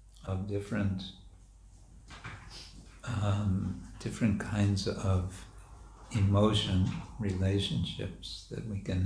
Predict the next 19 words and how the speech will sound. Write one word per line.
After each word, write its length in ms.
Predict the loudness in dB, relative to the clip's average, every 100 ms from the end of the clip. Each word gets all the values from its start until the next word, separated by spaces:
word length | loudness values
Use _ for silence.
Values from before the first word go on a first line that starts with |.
| 0
have 340 | -2 -2 -4 -6 -10 -10 -10 -14 -18 -8
with 280 | -6 -6 -4
Krishna. 640 | 0 0 0 2 2 0 -6 -14 -20 -20 -18 -20 -20 -20 -20 -8 -4
Um, 380 | 0 2 2 4
there 140 | 4
are 40 |
major 600 | 6 6 8 8 8 8
emotion, 840 | 8 6 6 4 2 4 4 4 2 -6 -10 0
emotional, 960 | 4 4 0 0 2 2 2 -2 -4 -12 -18 -20 -20 -20 -20 -20 -20 -20 -20 -20 -20 -20 -20 -20 -20 -18 -12
uh, 360 | -6 -6 -8 -12 -16 -16 -16 -18 -18 -18 -12
sthayi, 840 | -6 -4 0 2 4 4 4 4 0 -12 -16 -18 -18 -18
fixed 500 | -4 -2 0 -2 -2
positions, 800 | -2 0 0 -2 0 2 2 -2 -12 -18 -18 -20 -18 -2
and 140 | 4
then 160 | 6 8
there's 340 | 8 6 4
minor, 640 | 4 6 6 6 6 6 2 0
and 360 | 4 6 6 6
amongst 640 | 6 8 8 6 2 -2